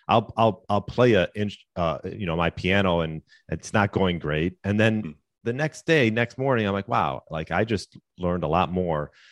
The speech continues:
Speaker 1: Uh, and I didn't even do anything. And so I'm
Speaker 2: Yeah.
Speaker 1: sort of, I have this unconscious, you know, subconscious learning while I'm not even doing it. What, what does that sort of role play in perhaps instruments or even, like, in sport?
Speaker 2: So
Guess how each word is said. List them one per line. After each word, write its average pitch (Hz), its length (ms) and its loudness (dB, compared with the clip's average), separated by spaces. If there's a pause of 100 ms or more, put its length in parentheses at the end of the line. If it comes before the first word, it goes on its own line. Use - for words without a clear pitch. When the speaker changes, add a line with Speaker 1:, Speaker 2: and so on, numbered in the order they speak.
(300)
Speaker 1:
Uh, 78 360 0
and 87 160 -4
I 87 80 0
didn't 101 140 0
even 78 160 -6
do 101 160 4
anything. 62 400 -4 (140)
And 87 180 -8
so 90 140 -2
I'm 82 200 2
Speaker 2:
Yeah. - 40 -10
Speaker 1:
sort 120 180 2
of, 92 80 2
I 98 60 2
have 95 120 2
this 95 160 -2 (100)
unconscious, 104 960 -2 (200)
you 92 80 -4
know, 76 260 -2 (100)
subconscious 107 680 2
learning 87 540 0
while 82 180 0
I'm 82 100 -4
not 87 160 -2
even 78 200 -8
doing 87 260 -2
it. 76 80 -4
What, - 180 -6 (340)
what 123 140 6
does 165 140 6
that 117 160 8
sort 113 160 4
of 95 180 0
role 95 200 2
play 90 560 2
in 87 140 -8
perhaps 87 340 -2
instruments 117 480 -2
or 92 100 4
even, 98 260 2
like, 82 220 -2
in 80 80 -6
sport? - 440 -4 (1600)
Speaker 2:
So 123 480 6